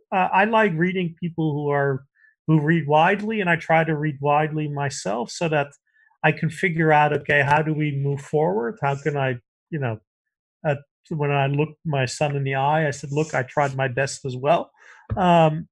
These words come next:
and so I think we need to be receptive to genuine criticism.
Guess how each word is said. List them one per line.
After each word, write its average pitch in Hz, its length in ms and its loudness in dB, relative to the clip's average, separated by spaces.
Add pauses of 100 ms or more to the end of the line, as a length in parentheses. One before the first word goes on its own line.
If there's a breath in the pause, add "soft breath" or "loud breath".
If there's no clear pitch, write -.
and 175 180 0
so 196 360 4 (340)
I 170 120 6
think 180 220 -2
we 185 100 0
need 208 240 -4
to - 60 -12
be 190 220 -4
receptive - 680 -4
to 127 80 -4
genuine 123 440 -2
criticism. 113 680 -8